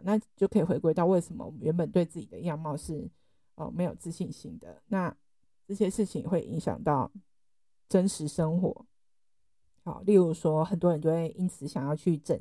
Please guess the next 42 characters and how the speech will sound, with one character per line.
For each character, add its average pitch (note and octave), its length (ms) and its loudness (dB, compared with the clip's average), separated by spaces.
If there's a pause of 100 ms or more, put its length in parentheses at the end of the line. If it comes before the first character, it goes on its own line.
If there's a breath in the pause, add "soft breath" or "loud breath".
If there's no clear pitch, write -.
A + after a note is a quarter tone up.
形， - 300 -8 (720)
好， - 300 -8
整 D3+ 220 0
形 - 280 -10
之 - 160 2
后 E3+ 140 2
就 E3 120 2
把 B2+ 320 -2
自 - 140 -6
己 B2+ 220 -8
变 D#3 180 0
得 A2+ 120 -4
好 A#2 140 -6
像 D#3+ 320 -2 (640)
网 D#3+ 180 0
络 F#3+ 180 8
上 E3+ 420 0 (300)
有 E3 180 4
修 A3+ 300 8
过 A#3 200 12
图 E3 520 0 (120)
一 F3+ 140 -6
样 G3 320 0 (260)
好 C#3+ 320 -2
的 A#2+ 220 0
那 E3+ 180 0
种 E3+ 220 -4
样 F3 200 0 (120)
子。 - 240 -12 (460)
好， - 280 -12 (100)
那 A3+ 120 2
大 G#3+ 280 6
家 G3 60 -4 (260)
想 D#3+ 320 0
要 G#3 100 6
去 G#3+ 160 2
整 D#3+ 260 -4
形 D#3 220 -6
之 E3+ 160 2
后 F3+ 240 2
就 E3+ 180 2
会， E3+ 320 4